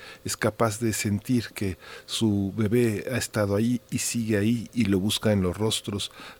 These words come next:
de todos los jóvenes que tienen su, la edad de este, de este, de este niño después en, en la ciudad. Ella rehace su vida, tiene su esposo, tiene una hija, pero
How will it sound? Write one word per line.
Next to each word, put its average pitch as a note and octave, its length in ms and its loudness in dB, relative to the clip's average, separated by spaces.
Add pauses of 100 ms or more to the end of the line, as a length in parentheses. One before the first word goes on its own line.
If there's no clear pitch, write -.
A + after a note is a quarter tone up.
de G2+ 80 -6
todos A2 280 0
los G#2 140 0
jóvenes A2 400 2
que G2 100 -6
tienen G#2+ 380 2
su, - 180 -6
la F#2+ 140 0
edad G#2+ 340 0 (380)
de G2 140 0
este, G#2 540 0
de G#2 140 0
este, G2+ 320 0
de A2 120 -2
este A2 220 -2
niño G#2+ 440 4
después G#2+ 600 -2
en, G#2 240 -4
en G2+ 160 0
la F2 80 -2
ciudad. A2 380 0 (340)
Ella A2+ 240 4
rehace G#2+ 300 4
su G#2 160 -2
vida, B2 440 2
tiene G2 360 -2
su - 100 -8
esposo, - 400 -4
tiene F#2+ 240 -4
una F#2+ 160 0
hija, A#2+ 240 -2
pero G2+ 320 0